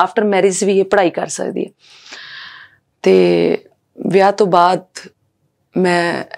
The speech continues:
ਫੈਬ ਦੇ ਵਿੱਚ ਮੇਰੀ ਮੈਰਿਜ ਹੁੰਦੀ ਹੈ, ਤੇ ਮੈਂ ਅਪ੍ਰੈਲ ਦੇ ਵਿੱਚ ਮੈਂ ਐਗਜ਼ਾਮ ਦੇਣ ਆਉਂਦੀ ਹਾਂ। ਜਿਸ ਦਿਨ ਮੇਰਾ ਐਗਜ਼ਾਮ ਹੁੰਦਾ ਹੈ, ਦੋ ਵਜੇ ਮੈਂ women college ਜਾਣਾ ਹੈ, ਤੇ ਇੱਕ ਵਜੇ ਮੇਰੇ ਹਸਬੈਂਡ ਦੀ ਕਾਲ ਆ ਜਾਂਦੀ ਹੈ ਕਿ "ਤੂੰ ਵਾਪਿਸ ਆ ਜਾ, ਤੂੰ ਪੇਪਰ ਨਹੀਂ ਦੇਣੇ।"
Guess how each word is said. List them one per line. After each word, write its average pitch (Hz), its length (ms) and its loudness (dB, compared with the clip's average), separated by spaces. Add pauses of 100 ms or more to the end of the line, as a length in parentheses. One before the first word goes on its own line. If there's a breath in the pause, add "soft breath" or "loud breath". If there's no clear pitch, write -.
(260)
ਫੈਬ 185 280 -2
ਦੇ 220 80 4
ਵਿੱਚ 208 200 -4
ਮੇਰੀ 196 160 0
ਮੈਰਿਜ 190 380 0
ਹੁੰਦੀ 190 320 0
ਹੈ, 190 60 -4
ਤੇ 180 360 -2 (1080 soft breath)
ਮੈਂ 180 340 0 (100)
ਅਪ੍ਰੈਲ 226 260 0
ਦੇ 226 60 0
ਵਿੱਚ 214 160 -6
ਮੈਂ 208 100 -2
ਐਗਜ਼ਾਮ 175 360 -2
ਦੇਣ 190 180 -4
ਆਉਂਦੀ 170 280 -4
ਹਾਂ। 180 60 -16 (420)
ਜਿਸ 220 200 2
ਦਿਨ 277 140 4
ਮੇਰਾ 262 160 4
ਐਗਜ਼ਾਮ 196 380 2
ਹੁੰਦਾ 190 260 -2
ਹੈ, - 140 -12 (240)
ਦੋ 202 220 4
ਵਜੇ 220 280 4
ਮੈਂ 185 540 -4
women 196 300 2
college 190 400 2
ਜਾਣਾ 170 260 0
ਹੈ, 190 80 -6 (520 loud breath)
ਤੇ - 60 4
ਇੱਕ 233 260 0
ਵਜੇ 254 180 4
ਮੇਰੇ 240 160 2
ਹਸਬੈਂਡ 220 300 2
ਦੀ 214 100 0
ਕਾਲ 196 300 4
ਆ 196 80 4
ਜਾਂਦੀ 175 280 0
ਹੈ 202 60 -2
ਕਿ 226 100 0
"ਤੂੰ 233 140 2
ਵਾਪਿਸ 180 420 0
ਆ 147 60 -4
ਜਾ, - 140 -14 (440)
ਤੂੰ 190 100 0
ਪੇਪਰ 185 300 2
ਨਹੀਂ 156 140 -2
ਦੇਣੇ।" - 220 -10